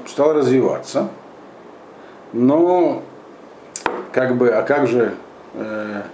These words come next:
не может же всем нравиться что-то такое. Они были, они, собственно говоря, сегодня О Ю это в основном modern orthodox. И они так с самого начала взяли этот путь. То есть их, э, как бы, как бы на знаменник что было написано? Что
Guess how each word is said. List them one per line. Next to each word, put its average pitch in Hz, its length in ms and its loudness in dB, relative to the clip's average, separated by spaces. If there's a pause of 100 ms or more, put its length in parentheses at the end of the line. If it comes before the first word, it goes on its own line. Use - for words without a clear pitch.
(1500)
не 117 140 -2
может 147 260 4
же 135 80 4
всем 117 340 0
нравиться 107 460 2
что-то 101 300 -6
такое. 113 140 -2
Они 139 100 2
были, 170 320 2
они, 185 200 2
собственно 196 360 2
говоря, 185 240 2
сегодня 180 480 2
О 151 180 4
Ю 185 220 4
это 156 240 2
в 131 80 2
основном 131 580 2
modern 131 260 2
orthodox. - 380 -8 (440)
И 139 60 -8
они 165 100 -4
так 170 140 -2
с - 20 -8
самого 156 220 2
начала 156 340 2
взяли 127 260 2
этот 110 200 -4
путь. - 220 -18
То - 80 -18
есть - 160 -18 (460)
их, 190 200 0 (380)
э, 127 400 2
как 131 200 -2
бы, 120 240 2 (960)
как 110 120 -6
бы 110 220 -2
на 127 140 0
знаменник 165 520 2
что 156 120 4
было 120 160 2
написано? - 560 -6
Что 123 380 2